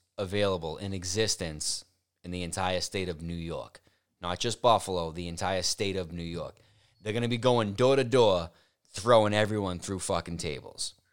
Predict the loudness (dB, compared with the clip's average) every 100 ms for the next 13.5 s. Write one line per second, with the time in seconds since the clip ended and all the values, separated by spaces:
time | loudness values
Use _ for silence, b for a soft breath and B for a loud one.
0 | _ _ 0 4 4 4 2 2 4 4
1 | 4 -2 -2 -2 -2 -2 -2 0 0 -2
2 | -10 _ -10 -4 -2 0 0 0 -2 -4
3 | -2 -2 -2 -4 -6 -8 -8 -4 -4 -2
4 | -2 -4 -10 _ _ _ _ _ _ _
5 | _ _ -2 0 4 2 0 -4 -6 -2
6 | -2 -2 -4 -4 0 2 2 0 -2 -8
7 | -12 _ _ _ -6 0 0 0 -4 -4
8 | -4 -4 -6 -6 -8 -10 -6 -2 -2 -4
9 | -6 -10 -16 _ _ _ _ _ _ _
10 | _ 6 6 6 -2 -6 -2 0 4 6
11 | 6 4 6 4 2 -4 -18 _ _ _
12 | _ _ _ -8 -6 -4 -4 -4 -4 -6
13 | -6 -8 -12 -12